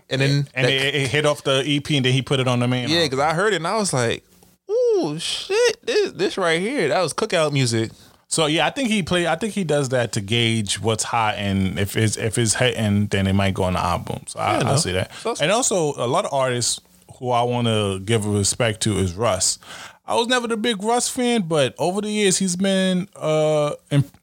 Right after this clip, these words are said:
Speaker 2: like, the mood done changed about him because the way he handled his business, he's independent, and the w-, and the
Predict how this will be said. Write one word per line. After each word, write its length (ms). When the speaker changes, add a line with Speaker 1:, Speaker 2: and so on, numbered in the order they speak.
Speaker 2:
like, 320
the 120
mood 440
done 180
changed 340
about 220
him 120
because 580
the 80
way 180
he 80
handled 260
his 140
business, 720
he's 200
independent, 720
and 280
the 40
w-, 220
and 200
the 120